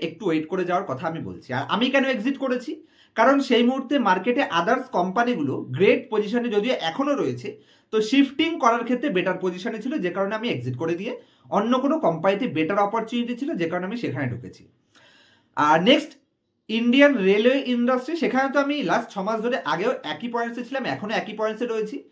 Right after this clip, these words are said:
যদি আপনি প্রফিটে থাকেন বা লসে থাকেন, আমার এক্সপিরিয়েন্স বলছে, আহ, কোনো ধরনের ইনফ্লুয়েন্স হবেন না আমার দ্বারা, আমার কথাতে ইনফ্লুয়েন্স হয়ে এক্সিট করবেন না।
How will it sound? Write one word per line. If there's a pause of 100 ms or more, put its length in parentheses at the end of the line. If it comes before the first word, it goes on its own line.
(380)
যদি
আপনি
প্রফিটে
থাকেন
বা
লসে
থাকেন,
আমার
এক্সপিরিয়েন্স
বলছে, (360)
আহ,
কোনো
ধরনের (140)
ইনফ্লুয়েন্স
হবেন
না
আমার
দ্বারা,
আমার
কথাতে
ইনফ্লুয়েন্স
হয়ে
এক্সিট
করবেন
না।